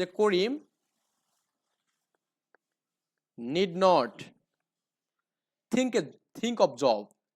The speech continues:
think of job এখানে, ওকে? Think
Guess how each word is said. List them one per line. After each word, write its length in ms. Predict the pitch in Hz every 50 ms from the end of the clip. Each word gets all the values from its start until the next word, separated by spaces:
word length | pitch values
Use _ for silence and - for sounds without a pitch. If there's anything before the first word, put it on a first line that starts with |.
| _ -
think 200 | 180 180 196 180 - 170 175
of 80 | 214 240 - - _ _ - 123 120
job 120 | 143 123 113 110
এখানে, 140 | 107 117 147
ওকে? 120 | 170 190 123 - _ - - - - _ _ _ _ _ _ _ _ _ _ _ _ _ -
Think 320 | 165 165 175 196 214 220